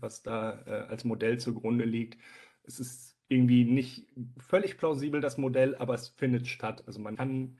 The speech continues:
diese Erkenntnisse durchaus nachvollziehen. Und, äh, während des demografischen Übergangs in den sogenannten Tigerstaaten,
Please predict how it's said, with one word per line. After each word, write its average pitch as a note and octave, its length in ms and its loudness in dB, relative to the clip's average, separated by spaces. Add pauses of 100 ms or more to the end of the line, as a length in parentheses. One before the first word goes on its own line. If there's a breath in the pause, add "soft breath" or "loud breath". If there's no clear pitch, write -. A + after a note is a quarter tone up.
diese B2+ 240 -2
Erkenntnisse C3 520 0
durchaus A2+ 360 -6
nachvollziehen. G#2 800 -10
Und, A2+ 340 -10
äh, A2+ 240 -10
während C#3+ 300 -4
des B2+ 120 -10
demografischen B2 680 -6
Übergangs D#3 640 -8
in B2+ 260 -4
den A#2 400 -6
sogenannten A#2 480 -10
Tigerstaaten, D3+ 920 -8